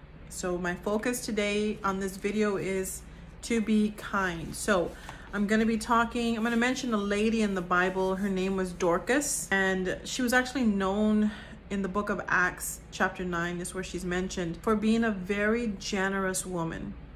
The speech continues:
very kind, very giving in her community. She used to make these beautiful robes, and she would give 'em out to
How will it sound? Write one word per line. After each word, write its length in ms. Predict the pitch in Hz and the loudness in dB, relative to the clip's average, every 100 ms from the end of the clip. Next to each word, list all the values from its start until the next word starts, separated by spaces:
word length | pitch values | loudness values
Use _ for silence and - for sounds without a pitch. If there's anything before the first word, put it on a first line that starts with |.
| - - - - - | -18 -18 -18 -12 -6
very 340 | 196 202 214 | -2 0 0
kind, 720 | 214 - 208 208 202 185 175 | -2 -4 0 2 2 -2 -4
very 480 | - 196 190 196 180 170 | -4 0 0 0 -2 -4
giving 480 | 202 196 185 175 165 | -4 -2 -2 -4 -4
in 140 | 190 | -4
her 140 | 196 190 | -4 -4
community. 600 | - 180 180 165 156 175 - - - - - - - | -4 -2 -2 -2 -6 -8 -14 -18 -16 -16 -16 -10 -4
She 100 | 240 | 0
used 180 | 262 254 | 0 2
to 60 | |
make 220 | 240 233 226 | 2 2 2
these 180 | 208 | 0
beautiful 420 | 170 208 233 277 285 | 2 0 2 4 4
robes, 600 | 214 180 226 - - - | 4 2 0 -4 -6 -2
and 80 | 208 | 0
she 140 | - | 2
would 160 | 214 196 | 2 2
give 160 | 202 202 | -2 2
'em 140 | 214 | 4
out 340 | 185 165 - | 4 2 -6
to 500 | - 220 202 202 196 | -2 0 2 0 -2